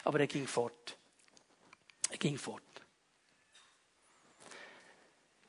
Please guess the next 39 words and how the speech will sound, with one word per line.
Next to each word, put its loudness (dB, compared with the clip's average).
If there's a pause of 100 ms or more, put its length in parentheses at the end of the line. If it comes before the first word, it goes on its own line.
(160)
Und 12
jetzt 12
muss 10
ich 6
in 6
meinem 12
letzten 12
Punkt 12
etwas 12
sagen 10
über 6
diesen 4
ersten 12
Dienst 2
Jesu. 2
Wir 6
haben 4
seine 12
erste 12
Predigt 12
gesehen, 12
wir 12
haben 10
die 12
erste 12
Reaktion 12
auf 12
diese 8
Predigt 12
gehört. 8
Was 12
ist 8
sein 12
erster 12
Dienst? 4 (640)
Der 12
erste 12
Dienst 12
Jesu, 12